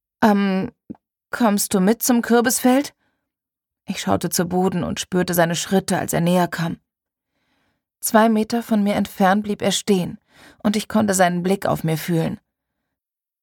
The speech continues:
Ich verspürte den Drang, hoch in seine Augen zu schauen. Diese Augen waren so verdammt klug, und doch hatten sie auch eine gewisse Zärtlichkeit.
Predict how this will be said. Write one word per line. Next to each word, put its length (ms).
Ich 120
verspürte 500
den 180
Drang, 420
hoch 220
in 120
seine 260
Augen 260
zu 140
schauen. 380
Diese 340
Augen 380
waren 260
so 120
verdammt 640
klug, 540
und 180
doch 240
hatten 260
sie 200
auch 180
eine 240
gewisse 460
Zärtlichkeit. 840